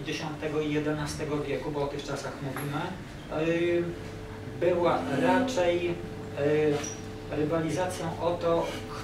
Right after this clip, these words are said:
kto komu dokopie, e, na terenach, e, cieśnin duńskich.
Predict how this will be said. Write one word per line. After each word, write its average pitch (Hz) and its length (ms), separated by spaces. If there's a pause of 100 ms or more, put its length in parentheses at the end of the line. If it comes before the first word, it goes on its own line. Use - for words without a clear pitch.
kto 175 360 (580)
komu 165 460 (260)
dokopie, 160 600 (520)
e, 151 100 (800)
na 160 200 (120)
terenach, 165 720
e, 123 1200
cieśnin 165 600
duńskich. 160 480